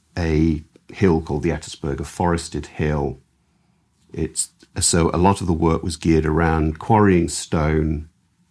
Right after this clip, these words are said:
cutting trees, and construction.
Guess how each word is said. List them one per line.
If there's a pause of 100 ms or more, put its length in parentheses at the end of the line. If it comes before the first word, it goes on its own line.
(100)
cutting
trees,
and
construction.